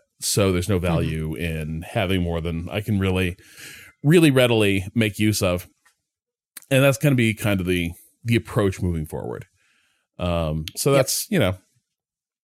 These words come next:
Speaker 1: I, I would say once this renovation is over, and, uh, I'll probably be getting rid of more stuff as I put things back, 'cause I'll be sort of confronted with it again.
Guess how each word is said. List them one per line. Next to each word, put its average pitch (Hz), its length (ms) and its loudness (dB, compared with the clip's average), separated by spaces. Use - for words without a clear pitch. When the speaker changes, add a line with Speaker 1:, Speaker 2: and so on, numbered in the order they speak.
Speaker 1:
I, 135 160 4
I 131 160 2
would 151 120 2
say 135 180 4
once 113 300 0
this 123 220 0
renovation 110 480 2
is 107 120 0
over, 131 420 0
and, 98 500 0
uh, 107 60 -4
I'll 87 100 -2
probably 113 360 0
be 107 300 -2
getting 113 180 4
rid 110 120 2
of 98 60 2
more 98 160 2
stuff 98 300 0
as 95 100 -2
I 92 60 0
put 87 200 -6
things 87 220 -4
back, 87 380 -4
'cause 92 180 -4
I'll 85 140 0
be 87 220 -2
sort 95 200 -2
of 87 160 -8
confronted 98 480 -2
with 95 160 -4
it 90 60 -4
again. 92 420 0